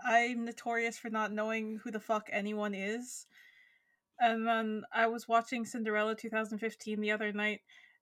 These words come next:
and I was like, "Oh, I really love the, the Knight Commander man. What else has he been in? 'Cause I feel like he's so familiar to me. I cannot place my finger." And then I was like, "Oh wait, he's Gorian Shard." And so when <laughs> he showed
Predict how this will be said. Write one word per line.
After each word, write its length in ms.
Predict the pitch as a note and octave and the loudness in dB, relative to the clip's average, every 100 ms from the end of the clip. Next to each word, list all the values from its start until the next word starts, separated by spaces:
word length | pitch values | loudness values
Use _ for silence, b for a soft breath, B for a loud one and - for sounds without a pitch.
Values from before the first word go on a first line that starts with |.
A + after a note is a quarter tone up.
| - | -6
and 140 | G#3+ | -2
I 80 | G#3+ | -2
was 100 | G3+ | 0
like, 220 | G#3+ G#3 - | 0 -2 0
"Oh, 280 | B3+ B3 A3+ | 0 0 -2
I 100 | G#3+ | -2
really 300 | A3+ D4+ F#4+ | -2 -2 -2
love 260 | C#4+ B3 A3+ - | 2 0 0 -4
the, 280 | A#3+ G#3+ G3 | 2 2 2
the 100 | G#3 | -2
Knight 260 | G3+ G#3+ - | -2 -2 -4
Commander 460 | G#3+ G3 F#3+ F#3 | -4 -2 -4 -4
man. 420 | F#3 F3+ F3+ F#3 G#3+ _ - | -4 -2 -2 -4 -10 _ -8
What 160 | B3+ | 2
else 240 | C#4 B3 B3+ | 6 6 4
has 160 | B3 | -6
he 100 | A#3+ | -6
been 200 | G#3+ F#3 | -6 -4
in? 140 | F#3 F3+ | -6 -8
'Cause 140 | G3+ | -10
I 80 | G3 | -8
feel 140 | G#3+ A3+ | -2 -2
like 140 | B3 | -2
he's 160 | C4+ - | -6 -4
so 240 | G3+ G#3 | -2 -2
familiar 580 | - A3 F#3+ G#3 G3+ F#3+ | -4 -4 0 0 0 -2
to 140 | - | -6
me. 380 | F#3+ F3+ F3+ G3 b b - | -6 -6 -6 -8 b b -8
I 60 | G3+ | -8
cannot 320 | - A3+ A#3 | -2 -2 0
place 200 | - A3+ | -2 -2
my 100 | A#3 | 0
finger." 260 | A3+ A3 G#3 | 0 -2 -2
And 180 | - G#3 | 0 2
then 100 | A3+ | 4
I 100 | A3+ | 4
was 80 | G#3+ | 2
like, 160 | G#3+ - - | -2 -2 2
"Oh 100 | C4 | 8
wait, 120 | F#4+ | 12
he's 180 | A4+ A4 | 12 12
Gorian 380 | - D#4+ F#4 D4 | 12 12 12 10
Shard." 420 | E4+ D#4 C4 A3 | 12 12 12 10
And 160 | A3 A#3+ | 4 6
so 220 | B3+ A#3+ | 6 10
when 180 | B3 D4+ | 10 8
<laughs> 60 | - | 8
he 140 | F#4+ | 8
showed 400 | D4+ - C#4+ C#4 | 8 10 12 12